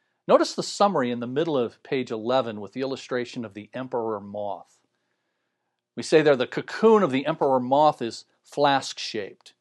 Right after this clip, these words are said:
In order for the perfect insect, insect, insect to appear, it must force its way through the neck of the cocoon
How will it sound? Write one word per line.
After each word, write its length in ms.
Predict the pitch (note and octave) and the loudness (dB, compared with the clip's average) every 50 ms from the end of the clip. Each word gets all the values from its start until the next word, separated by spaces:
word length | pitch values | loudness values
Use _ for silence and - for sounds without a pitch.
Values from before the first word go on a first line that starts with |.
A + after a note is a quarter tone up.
| _ _ _ _ _ | _ _ _ _ _
In 140 | B2 B2 B2+ | -10 -10 -8
order 340 | B2+ D#3 D#3 E3+ E3+ E3+ E3 | -2 2 4 6 6 6 4
for 280 | - - D#3 D3 C#3+ C3 | 4 0 0 0 0 0
the 140 | A#2 G2+ - _ _ | -2 -6 -10 _ _
perfect 340 | - G3 F#3 - F3 - - | 2 2 2 2 0 -2 -2
insect, 540 | F3 F3+ F3 - - - D#3+ D3+ - _ - - | -2 -2 -2 -4 -2 -2 -2 -2 -2 _ -6 -4
insect, 420 | E3 F3+ - - F3 D3 - _ _ _ _ _ _ _ _ _ _ | -4 -4 -2 -2 -2 -2 -2 _ _ _ _ _ _ _ _ _ _
insect 540 | D#3+ D#3+ F#3 F3 - - E3+ D3+ - - - | -2 -2 -2 -2 -4 0 0 0 0 0 -4
to 140 | D3 B2+ | -6 -6
appear, 420 | A#2 A#2 - F#3+ G#3+ F3+ C#3 A#2 - - _ _ _ _ _ | -6 -4 -2 0 2 2 2 0 -2 -8 _ _ _ _ _
it 160 | - B2+ - | -10 -8 0
must 240 | F3+ F3 F3 - - | 2 2 2 2 -2
force 280 | - - G#3 A3+ A3 - | 0 4 4 4 4 4
its 180 | G3 - - | -4 -6 4
way 140 | F3+ F3 D#3 | 4 4 4
through 220 | C3 - - F3 C#3 | 4 0 -4 -4 -4
the 100 | C#3 C3 | -2 -4
neck 300 | C3 C3 D3 F3+ F#3 - | -4 -2 -2 -2 -2 -4
of 100 | D#3 C3 | -4 -4
the 80 | C3 | -6
cocoon 580 | - - - - - - F3 E3+ F3 F3+ F3 | -8 -8 -16 -20 -8 -6 -4 -2 -2 -4 -6